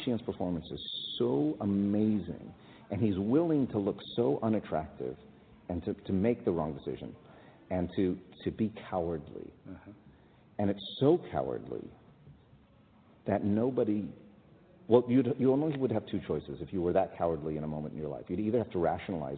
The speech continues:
Speaker 1: it and defend yourself and say, "Well, I did the right thing," which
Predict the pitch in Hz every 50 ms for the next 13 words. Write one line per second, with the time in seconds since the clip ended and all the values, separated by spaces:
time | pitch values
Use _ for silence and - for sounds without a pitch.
0 | - 76 69 - - - - - - - - - - - - - - - 98 82
1 | 90 - 104 98 95 82 82 80 - 80 69 50 - - 87 80 - 80 76 80
2 | 82 76 - 87 80 80 69 - 80 71 69 67 - 71 65 64 - - - -
3 | - - - - - - - - - - - 90 85